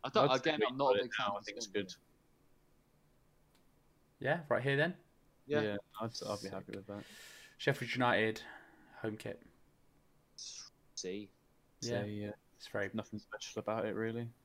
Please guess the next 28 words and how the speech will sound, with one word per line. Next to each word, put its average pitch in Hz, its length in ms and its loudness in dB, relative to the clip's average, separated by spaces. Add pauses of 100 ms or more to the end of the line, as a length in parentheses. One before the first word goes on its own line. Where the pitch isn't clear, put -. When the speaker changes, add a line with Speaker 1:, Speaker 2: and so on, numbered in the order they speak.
(200)
Speaker 1:
It's - 80 -20
Speaker 3:
very 107 160 0
Speaker 1:
just 101 120 -2
a 104 60 6
Speaker 3:
vanilla. 101 340 4
Speaker 1:
run-of-the-mill 101 580 -8
black 104 140 -10 (220)
and 101 100 -20
white 104 200 -4 (180)
striped 104 380 -4
kit. 120 260 -6 (1800)
Speaker 3:
Arsenal. 92 960 2 (2250)
Speaker 1:
Uh, 233 420 0
I 220 80 -4
go 226 140 2 (480)
top 175 380 4
end 139 280 4
B. 107 380 4 (260)
Speaker 2:
Yeah. 110 540 4
Speaker 3:
Yeah, 147 340 2
like, 117 440 6
it's 180 320 6
classic. - 540 2
It's 120 140 -6
Speaker 1:
Like, 147 280 8
Speaker 3:
nice. 139 200 2 (100)
Speaker 1:
the, 127 80 0
yeah, 110 200 0